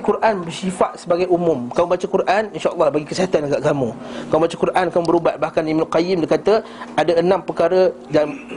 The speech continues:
seorang itu meninggalkan Quran. Dia, eh, jadikan Quran tu mahjura. Antara yang keenam, yang terakhir sekali, kata Ibn Qayyim, ialah men-,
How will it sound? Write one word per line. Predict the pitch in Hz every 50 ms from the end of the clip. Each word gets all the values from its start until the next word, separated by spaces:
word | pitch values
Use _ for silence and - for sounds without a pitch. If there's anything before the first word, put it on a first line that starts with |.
| - -
seorang | - 180 165 165 170 160 165
itu | 165 - 196
meninggalkan | 170 160 165 165 165 165 165 160 - 170 156
Quran. | - 175 - - 135 113 110 123
Dia, | 139 139 135 - 135 139
eh, | 143 143 151 175 170 - - - - -
jadikan | 147 151 170 170 160
Quran | - 180 - - 175 170
tu | 175 180 170
mahjura. | 170 165 - 175 147 147 175 165 170 165 135 110 113 - - - - - - 156
Antara | 160 160 165 185
yang | 185 175 165 170
keenam, | - 170 165 170 180 196 185 170
yang | 165 160
terakhir | 175 170 - 175 180 170 170
sekali, | 170 - 180 175 190
kata | 185 185 170 170 165
Ibn | 165 165 170 - 180
Qayyim, | 175 185 202 196 - 160
ialah | 160 175 208 220 - - - - - -
men-, | 151 156 156 156